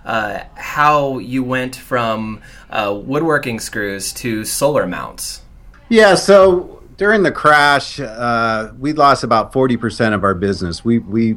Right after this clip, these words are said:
Speaker 2: that was back when we were primarily focused on woodworkers. We, we didn't have any other sectors of business that we were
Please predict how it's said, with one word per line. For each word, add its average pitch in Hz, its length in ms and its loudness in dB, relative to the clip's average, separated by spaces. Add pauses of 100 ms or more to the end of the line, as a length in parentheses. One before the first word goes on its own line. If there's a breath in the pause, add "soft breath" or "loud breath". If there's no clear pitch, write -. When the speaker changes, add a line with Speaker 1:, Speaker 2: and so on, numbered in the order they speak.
(160)
Speaker 2:
that 110 180 2
was 110 160 -2
back 110 340 0
when 104 140 0
we 101 80 2
were 101 80 2
primarily 110 560 4
focused 101 420 -2
on 101 160 2
woodworkers. 95 680 0
We, 92 340 -4 (100)
we 92 200 -4
didn't 101 400 -2
have 98 340 0
any 101 300 0
other 101 180 4
sectors 95 420 0
of 82 140 -2
business 92 320 0
that - 140 -2
we 87 200 2
were 85 420 4